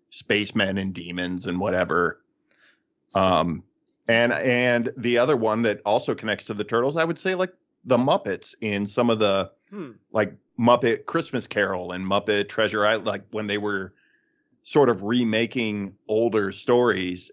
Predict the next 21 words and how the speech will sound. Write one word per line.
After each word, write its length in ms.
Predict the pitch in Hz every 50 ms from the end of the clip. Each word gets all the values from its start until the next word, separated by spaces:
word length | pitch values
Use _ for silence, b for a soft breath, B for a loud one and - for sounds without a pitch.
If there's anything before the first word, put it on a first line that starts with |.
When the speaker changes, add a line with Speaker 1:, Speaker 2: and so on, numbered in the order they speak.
| -
Speaker 1:
and 180 | 107 101 98 101
it 100 | 104 -
was 140 | 107 98 101
like, 200 | 104 101 101 -
"Oh, 220 | - 180 156 104 98
Kermit 580 | - - - 170 196 196 131 107 95 92 87
is 200 | 95 98 95 90
starring 520 | - - - 104 98 98 98 98 101 101 95
as 500 | 90 95 95 95 98 101 98 98 - - - _ _ _
Bob 280 | - 92 90 95 107 107
Cratchit," 560 | - 143 131 127 113 - - 101 80 - - _ _
or 400 | 98 98 98 92 95 90 87 90 - _ _ -
what, 340 | 110 107 101 101 104 -
you 120 | - 110 107
know 80 | 107
what 100 | 104 101
I 20 | 101
mean? 160 | 104 104 98
Like, 240 | 98 98 98 - -
it 100 | 110 110
wasn't, 460 | 101 110 117 - 117 110 101 87 -